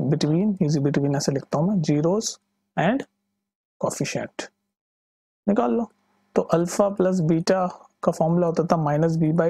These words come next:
a, तो इस equation के हिसाब से b क्या है, इस equation के हिसाब से a, पहले ये तो a है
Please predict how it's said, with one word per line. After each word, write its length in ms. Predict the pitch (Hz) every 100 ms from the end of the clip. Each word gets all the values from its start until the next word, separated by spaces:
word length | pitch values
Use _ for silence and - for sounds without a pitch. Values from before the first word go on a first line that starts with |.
| 175
a, 120 | 165 170 _ _ _ _
तो 100 | 190
इस 180 | 202 190
equation 440 | 196 202 185 - 196
के 60 | 190
हिसाब 200 | 185 185
से 160 | -
b 200 | 180 190 185
क्या 120 | 190
है, 160 | 196 - _ _ _ _ -
इस 120 | 170
equation 500 | 180 185 180 - 185
के 80 | 180
हिसाब 220 | 180 175
से 180 | - 160
a, 240 | - 160 170
पहले 180 | 165 170 170 _
ये 120 | 175
तो 120 | 165 160
a 180 | 170 175
है 140 | 196